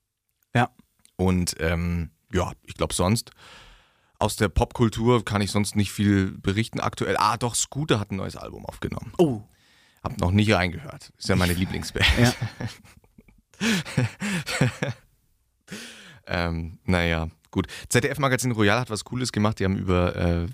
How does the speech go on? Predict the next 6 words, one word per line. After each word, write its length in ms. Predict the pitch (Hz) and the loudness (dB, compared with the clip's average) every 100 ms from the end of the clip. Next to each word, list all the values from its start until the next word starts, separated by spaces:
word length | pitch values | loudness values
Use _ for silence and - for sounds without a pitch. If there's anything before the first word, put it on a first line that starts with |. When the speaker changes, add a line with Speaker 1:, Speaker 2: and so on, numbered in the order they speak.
| - - - 53 67 60 - - - | -12 -20 -14 -12 -10 -12 -14 -18 -4
Speaker 2:
Klatschblätter 680 | - 107 - - 107 - 127 | 0 0 -2 -4 -4 -2 -4
gesprochen. 520 | 113 - 113 139 160 | -6 -4 -4 -4 -4
Speaker 1:
Aha. 260 | 131 113 135 _ | 0 2 0 _
Speaker 2:
So, 340 | - 90 87 | 2 2 2
äh, 200 | - 87 | 0 -2
f-, 260 | 82 - - | -2 -6 -10